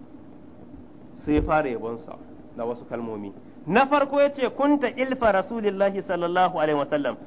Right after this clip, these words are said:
Ka kasance kai sa'a ne na manzon Allah, tsira da amincin Allah sabbata a gare shi, na ɗaya kenan. Na biyu, "Wa anisahu," kuma kai abokin manzon Allah ne, sallallahu alaihi wasallam. Na uku, "Wa mustarahahu," kai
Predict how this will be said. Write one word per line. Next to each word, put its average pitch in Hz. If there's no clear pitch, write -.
Ka 233
kasance 233
kai 185
sa'a 202
ne 151
na 165
manzon 147
Allah, 151
tsira 135
da 127
amincin 127
Allah 123
sabbata 117
a 110
gare 113
shi, 117
na 123
ɗaya 139
kenan. 104
Na 190
biyu, 285
"Wa 160
anisahu," 185
kuma 175
kai 214
abokin 160
manzon 131
Allah 117
ne, 95
sallallahu 139
alaihi 123
wasallam. 110
Na 226
uku, 285
"Wa 180
mustarahahu," 202
kai 233